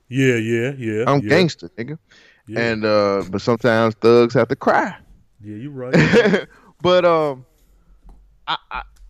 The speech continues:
Speaker 2: I just, I just thought that everything that happened in this episode, and I know we had some way more important stuff with the Sanjay and the Purdy, but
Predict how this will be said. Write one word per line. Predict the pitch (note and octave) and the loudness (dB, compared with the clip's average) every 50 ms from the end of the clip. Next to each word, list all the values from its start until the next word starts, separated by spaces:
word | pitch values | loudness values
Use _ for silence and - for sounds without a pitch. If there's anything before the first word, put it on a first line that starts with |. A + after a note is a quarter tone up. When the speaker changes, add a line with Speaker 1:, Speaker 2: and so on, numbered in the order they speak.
| - - - | -14 -6 -4
Speaker 2:
I | C3+ E3 | -2 -2
just, | D#3 E3+ F3 D3+ - - _ _ _ _ _ _ _ _ _ _ _ - | 0 -2 -4 -4 -6 -12 _ _ _ _ _ _ _ _ _ _ _ -6
I | B2 C#3+ | -6 -4
just | C#3+ D3 C#3 - | -4 -6 -8 -4
thought | - D3+ C#3+ C3+ A#2 F#2 | 2 2 4 4 2 0
that | B2+ G#2+ - - | -2 -4 -4 -2
everything | - D3 D#3 D3+ D#3 - D#3+ D3 D3 C3+ | 0 0 2 0 0 0 0 0 0 0
that | B2+ B2 | -2 0
happened | C#3+ C#3 C3 C3 - C3 A#2+ A#2 | 2 2 2 2 2 0 0 0
in | A#2 A#2 | -2 -2
this | A#2 A#2 - - | -4 -4 -2 0
episode, | A#2+ B2 G#2+ B2+ A#2 - - A#2 A2+ A2+ A2 G#2+ - - | 0 0 0 -2 -4 0 2 4 4 4 4 2 2 0
and | C3+ C#3 C#3+ | 0 2 2
I | D3 | 2
know | D#3 D#3 D3+ D3 | 2 4 4 4
we | C#3 D3 | 4 4
had | D3 C#3 B2 B2+ | 2 2 0 -2
some | - A2 F#2+ | -4 -6 -4
way | G2 A2+ A2+ | -2 0 0
more | A2 A2 A2 G#2+ G#2 | 0 0 0 0 0
important | G2+ - - A#2 G#2+ G#2+ G#2+ | 0 -2 -2 -2 -2 -2 -2
stuff | - - G2+ G2 | -2 -2 -2 -2
with | F#2+ F#2+ - | -2 -6 -8
the | F#2+ | -6
Sanjay | F#2 - G#2+ G2+ G2+ G2 G2+ G2 | -2 0 2 2 2 2 0 0
and | F2+ F2 | -2 -2
the | F2 | -4
Purdy, | - - G#2+ A2 A2 G#2 G2 | -4 0 2 2 2 2 0
but | F2 E2+ G#2+ G2+ F2 D2 | 2 2 4 4 4 2